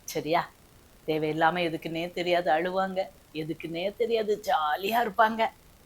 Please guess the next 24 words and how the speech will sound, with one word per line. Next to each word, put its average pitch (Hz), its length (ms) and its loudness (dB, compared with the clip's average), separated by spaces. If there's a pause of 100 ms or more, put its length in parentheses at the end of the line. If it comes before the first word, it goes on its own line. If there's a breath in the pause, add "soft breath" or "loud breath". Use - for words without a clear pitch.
(540)
திடீர்னு 185 480 -4
துள்ளி 240 400 0
குதிப்பாங்க, 226 680 2 (180)
திடீர்னு 202 480 -4
சுருண்டு 214 600 0
விழுந்துருவாங்க. 185 680 0 (960)
இது 226 220 0
எல்லாமே 247 580 6
நார்மல். 160 680 2 (1160)
ஆண்கள் 311 640 8
ஒரு 220 200 6
எமோஷனல், 226 840 8 (360)
அவங்களுக்கு 165 560 4
வேரியேஷன்ஸ் 190 760 8
இப்படி 165 540 2
இருக்குதுன்னு 185 440 2
வைங்க. 160 320 -4 (1300)
பெண்களுக்கு 330 520 6
எப்படி 220 200 8
இருக்கலாம்? 214 520 6
இதுவே 339 600 12
இப்படி 262 300 6
கூட 277 320 8
இருக்கலாம். 214 580 8